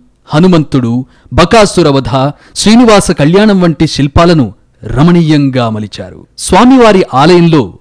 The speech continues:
ధ్వజస్తంభానికి ఉన్న ప్రాధాన్యత అంతా ఇంతా కాదు. జయకేతనానికి చిహ్నం ధ్వజస్తంభం. తిరుమలలో వెండి వాకిలి ఎదురుగా సుమారు పదిహేను అడుగుల దూరంలో రాతి పీఠంపై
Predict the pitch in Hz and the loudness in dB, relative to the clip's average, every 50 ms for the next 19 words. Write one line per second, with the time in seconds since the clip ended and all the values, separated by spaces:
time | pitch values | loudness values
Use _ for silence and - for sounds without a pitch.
0 | _ - 117 127 147 175 202 202 185 - - 170 165 147 - 160 160 160 139 - | _ -10 -2 0 0 2 2 0 -2 0 -2 -2 0 0 0 0 0 0 0 0
1 | 147 147 143 131 - - 131 135 151 156 156 156 156 143 139 - 135 120 123 156 | 0 0 0 0 -2 -2 -2 -2 -2 0 0 0 0 0 0 -2 -2 -2 -2 -4
2 | 156 - - 117 113 120 131 - 185 170 151 135 123 - 143 147 - - 107 92 | -4 -8 -10 -6 -6 -4 -2 -2 -2 0 0 -2 -2 -2 -4 -4 -4 -8 -10 -10
3 | 90 - - - _ _ _ _ _ _ _ _ _ _ _ _ _ _ - 123 | -12 -18 -20 -20 _ _ _ _ _ _ _ _ _ _ _ _ _ _ -12 -6
4 | - 165 185 208 202 - 202 190 185 196 185 175 175 170 - - - - 185 156 | -2 0 2 2 2 0 0 0 0 0 0 0 0 -2 -4 -6 -4 -2 0 2
5 | 180 196 165 160 170 190 196 165 139 113 131 170 208 196 - - - 147 127 110 | 2 2 2 2 0 -2 -4 -6 -4 -2 -2 0 0 -2 -2 -2 -4 -4 -4 -4
6 | - 110 95 85 - _ - - 156 175 185 185 180 170 170 160 156 143 123 135 | -6 -10 -12 -16 -20 _ -4 0 2 2 4 4 2 2 2 2 2 2 2 0
7 | 175 190 220 208 170 196 208 - - 196 180 175 156 170 170 160 175 170 135 107 | 0 2 2 2 2 2 0 2 0 2 2 2 2 2 2 2 2 2 0 0
8 | - - _ _ - - - 196 214 233 262 277 - - - 175 170 185 170 175 | -4 -12 _ _ -8 -2 0 2 4 4 4 2 0 0 0 0 0 2 2 2
9 | 170 170 160 156 156 156 143 135 120 120 139 165 180 185 175 156 151 117 92 - | 2 2 0 0 0 0 0 -2 -2 0 0 2 2 2 2 0 0 -2 -4 -8
10 | _ _ _ _ - - 110 117 123 139 170 196 - 208 180 - 156 175 - 170 | _ _ _ _ -16 -12 -8 -4 0 0 0 0 0 -2 0 0 -2 0 0 0
11 | 170 165 - 160 151 151 185 | 0 0 0 0 0 0 -2